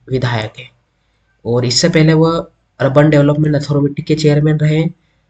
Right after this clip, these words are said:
अहमदाबाद municipal corporation की standing committee के भी chairman वो रहे हैं। घाट लोडिया से दो हज़ार सत्रह में विधायक बने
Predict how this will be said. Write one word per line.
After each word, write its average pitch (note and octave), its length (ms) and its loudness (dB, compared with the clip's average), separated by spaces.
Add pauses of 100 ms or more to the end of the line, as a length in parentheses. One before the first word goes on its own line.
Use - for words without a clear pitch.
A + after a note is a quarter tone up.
(120)
अहमदाबाद C#3+ 580 0
municipal C#3+ 500 -2
corporation C#3 560 -2
की D#3 420 -4
standing C#3+ 500 -2
committee B2+ 340 -6
के C3 160 -4
भी D3 180 -6 (460)
chairman B2+ 540 -2 (240)
वो C3 80 0
रहे A#2 100 -2
हैं। - 440 -16 (720)
घाट D#3 280 4
लोडिया F3+ 400 8
से F3+ 320 6 (680)
दो C#3 120 0
हज़ार D#3 200 6
सत्रह C#3+ 340 0
में D#3 120 4
विधायक D3 360 0
बने E3 260 0